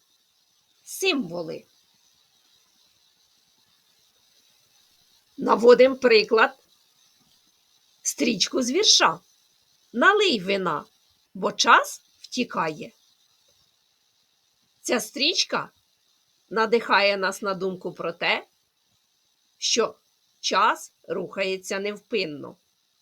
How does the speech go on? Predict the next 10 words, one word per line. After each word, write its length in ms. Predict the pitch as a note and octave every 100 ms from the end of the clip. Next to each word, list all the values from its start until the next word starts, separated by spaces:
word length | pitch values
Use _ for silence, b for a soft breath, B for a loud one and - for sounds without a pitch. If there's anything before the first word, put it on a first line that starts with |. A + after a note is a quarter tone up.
| _ _ _ _ _ _ _ _ _ _ _ _ _ _ _ _ _ _ _ _ _ _ _ _ _ _ _ _ _ _ _ _ _ _
І 140 | - C4+
четверта 600 | - - A#3 F3+ F#3 D#3+
кісточка 760 | - A#3+ D4+ - - - G#3
нашого 520 | F#3 F#3+ G3+ - F3+ F3
фішбоуна 1040 | - A#3+ G3+ F3 E3+ E3 D#3+ F#3+ A#3 D4+ - _ _ b b b b b b _ _ _ _ -
буде 420 | E3 A3+ F4 A#4+ C#5 - _
говорити 720 | E3+ A#3 A3 A3+ D4+ - E4+
про 540 | - A#3+ G3+ C4+ D4+ -
емоційність 1040 | G3+ F3+ G3+ G3 - C#4+ C4 F3 E3+ -
рубаїв. 680 | F#3+ F3+ E3 G#3 F#3 D#3 B2+